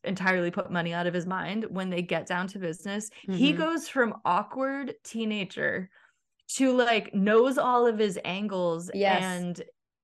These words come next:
Speaker 1: you know, granted, at some point, I'm sure she's directing him because she has more of a,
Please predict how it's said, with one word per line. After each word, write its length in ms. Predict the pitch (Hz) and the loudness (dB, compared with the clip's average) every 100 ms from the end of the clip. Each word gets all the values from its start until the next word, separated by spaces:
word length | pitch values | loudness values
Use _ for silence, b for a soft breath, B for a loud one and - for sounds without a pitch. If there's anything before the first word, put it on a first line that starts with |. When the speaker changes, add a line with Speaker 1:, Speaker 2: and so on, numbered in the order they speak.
| - | -4
Speaker 1:
you 120 | 247 | 0
know, 160 | 226 196 | 2 0
granted, 680 | 180 247 247 233 220 190 185 _ _ - | -2 -4 -4 -4 -4 -4 -10 _ _ -4
at 160 | 208 | -4
some 300 | - - 226 | -2 2 2
point, 280 | 214 208 180 | 2 2 2
I'm 80 | 175 | 2
sure 260 | 180 196 185 | 0 0 -2
she's 320 | - 185 175 | -2 -4 -2
directing 560 | 196 190 190 202 202 208 | 0 0 -2 -6 -4 -2
him 160 | 220 | -2
because 200 | 190 180 | -4 -6
she 180 | - 170 | -6 -4
has 240 | 175 160 | -4 -4
more 220 | 170 165 160 | -6 -6 -6
of 120 | 170 | -6
a, 320 | 156 156 | -6 -6